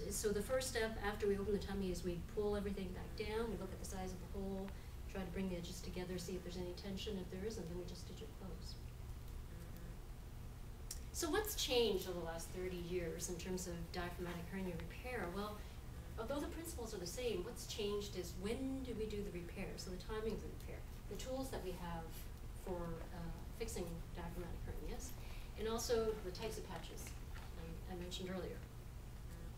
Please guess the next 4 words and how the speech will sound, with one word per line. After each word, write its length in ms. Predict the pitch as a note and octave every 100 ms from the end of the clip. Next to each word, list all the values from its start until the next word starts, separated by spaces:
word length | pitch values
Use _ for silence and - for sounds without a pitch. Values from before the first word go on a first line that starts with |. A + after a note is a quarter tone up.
| - - - - - - -
So 480 | - - A#3+ A#3 A#3 - - - - - - - - - - - -
back 180 | B3 C#4
in 120 | C#4+
the 240 | A3+ G3+